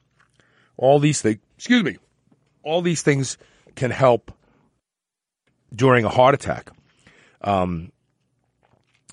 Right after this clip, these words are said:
but, uh, the new research shows that taking a daily, uh, eighty-one milligram enterically coated aspirin actually leads to a lot more bleeding out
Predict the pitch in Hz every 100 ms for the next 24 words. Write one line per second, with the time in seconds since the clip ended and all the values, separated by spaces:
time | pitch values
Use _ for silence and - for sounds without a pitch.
0 | _ _ _ _ _ - 110 - 117 113
1 | 120 117 135 170 160 156 151 135 - 135
2 | 131 117 107 - 139 143 135 110 120 127
3 | 127 127 113 _ _ _ _ _ _ _
4 | _ 98 95 104 131 135 127 120 117 117
5 | 107 98 127 120 120 107 117 104 90 -
6 | 101 104 - 98 85 98 107 - 123 113
7 | 110 131 135 - - 104 92 98 101 110
8 | 101 90 90 127 185 190 135 87 78